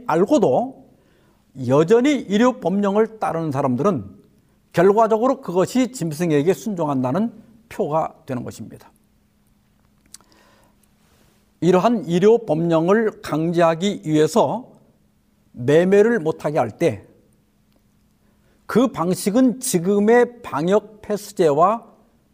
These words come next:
비슷한 방식으로 시행이 될 겁니다. 뭐 이름을 어떻게 붙일지는 모르지만 예를 들면 뭐 의료 폐쇄제가 될 수도 있고요.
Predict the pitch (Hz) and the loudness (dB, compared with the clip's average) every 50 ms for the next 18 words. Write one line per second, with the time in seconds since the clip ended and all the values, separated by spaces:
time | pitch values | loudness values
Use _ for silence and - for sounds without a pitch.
0 | _ - - 151 135 147 180 - - _ - - 220 226 226 233 233 226 233 214 | _ -12 -6 -6 -6 -6 -6 -12 -16 _ -4 -2 -2 0 0 0 -2 -4 -4 -8
1 | 190 202 208 185 - 226 208 214 214 214 208 208 - - - 240 208 185 170 170 | -6 -6 -6 -6 -4 -4 -2 0 2 2 0 0 -4 -10 -6 -2 -2 -2 -2 -2
2 | 170 165 - - - - 110 - - 107 - - - - - _ _ _ _ _ | -6 -6 -8 -12 -12 -14 -12 -12 -14 -16 -16 -18 -20 -20 -20 _ _ _ _ _
3 | _ _ _ _ _ _ _ _ _ _ _ _ _ _ _ _ _ _ _ _ | _ _ _ _ _ _ _ _ _ _ _ _ _ _ _ _ _ _ _ _
4 | _ _ _ _ _ _ _ _ _ _ _ _ - - 127 135 135 - - - | _ _ _ _ _ _ _ _ _ _ _ _ -8 -6 -4 -4 -4 -6 -8 -6
5 | 143 156 165 196 196 220 226 - - 139 - - 196 185 - 247 240 240 - 185 | -4 0 0 2 2 2 0 0 -2 -4 -2 -2 -2 0 0 -4 -4 -4 -10 -8
6 | - 202 190 190 - 208 220 226 208 156 139 131 131 139 180 180 123 98 - - | -6 -6 -4 0 0 0 0 0 -2 -2 -2 -2 -2 -2 -2 -2 -2 -4 -12 -18
7 | _ _ _ _ _ _ _ _ _ _ _ _ _ _ _ _ - 147 165 185 | _ _ _ _ _ _ _ _ _ _ _ _ _ _ _ _ -2 2 2 2
8 | 175 170 170 156 156 156 147 143 143 135 - - - - _ _ _ _ _ _ | 2 0 -2 -2 -2 0 0 0 0 -2 -2 -4 -14 -20 _ _ _ _ _ _
9 | - - 151 160 185 180 208 208 214 208 208 - - 202 196 - - 196 175 170 | -8 -4 -2 0 2 4 6 4 4 4 0 -8 -12 -12 -12 -6 -4 -2 0 0
10 | 147 139 120 - - 190 190 143 113 - 123 113 127 185 - | 0 -2 -4 -6 -4 -2 -2 -2 -2 -4 -6 -6 -6 -8 -10